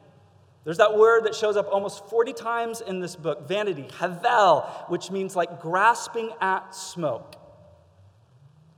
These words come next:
So today, as we look at the elusive nature of wealth, what I wanna do is I wanna draw out three themes. Again, we have a lot to cover today, but I want us to see three major themes that seem,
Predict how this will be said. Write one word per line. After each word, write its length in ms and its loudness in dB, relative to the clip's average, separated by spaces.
So 140 -4
today, 300 2
as 100 0
we 100 -6
look 240 0
at 440 -2
the 160 -8
elusive 800 -2
nature 420 -6
of 220 -2
wealth, 300 2
what 100 -2
I 60 2
wanna 180 -4
do 160 -6
is 80 -6
I 60 -2
wanna 240 -4
draw 220 0
out 400 -2
three 140 -8
themes. 360 -8
Again, 200 -6
we 80 -4
have 80 0
a 60 0
lot 220 -2
to 80 -10
cover 240 -6
today, 300 -8
but 100 0
I 60 2
want 180 0
us 120 -4
to 100 -14
see 160 -10
three 420 -10
major 420 -8
themes 560 -8
that 120 -12
seem, 260 -8